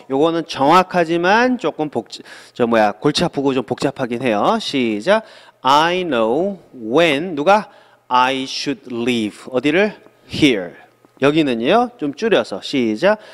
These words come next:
I know when to leave here.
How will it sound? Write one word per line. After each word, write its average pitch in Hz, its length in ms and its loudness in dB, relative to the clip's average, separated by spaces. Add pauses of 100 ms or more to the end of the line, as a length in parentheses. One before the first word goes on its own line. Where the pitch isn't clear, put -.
(200)
I 143 320 4
know 135 480 -2 (380)
when 185 480 -2
to - 180 -4
leave 151 560 -2 (180)
here. 98 480 -2